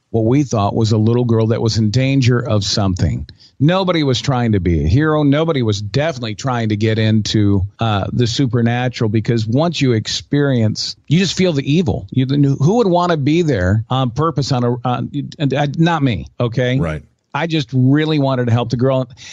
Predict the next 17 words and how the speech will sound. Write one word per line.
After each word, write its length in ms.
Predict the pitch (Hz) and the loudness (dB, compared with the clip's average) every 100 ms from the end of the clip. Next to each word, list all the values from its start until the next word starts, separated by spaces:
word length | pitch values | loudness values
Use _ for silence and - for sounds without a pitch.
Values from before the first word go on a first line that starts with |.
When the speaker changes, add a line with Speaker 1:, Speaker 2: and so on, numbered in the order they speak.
| - - | -20 -8
Speaker 1:
And 160 | 151 160 | -4 -2
it 40 | |
was 160 | 147 139 | 0 0
the 100 | 143 | 0
next 300 | 160 214 - | -2 -2 -2
day, 140 | 170 | -2
we, 180 | 147 151 | 0 0
we 120 | 170 170 | 2 2
had 140 | - | 2
a 60 | 110 | -2
concert, 540 | - 143 151 131 110 | -2 0 0 0 0
and 240 | 123 110 101 - _ - | 2 2 0 -12 _ -4
the 80 | 127 | 0
radio 400 | 139 190 185 143 | 2 2 2 0
station 800 | 117 127 113 107 117 113 120 123 _ _ - | 0 0 0 2 2 2 2 -4 _ _ -8
actually 340 | 131 135 - 131 | -4 -4 -2 0
was 200 | 120 | 0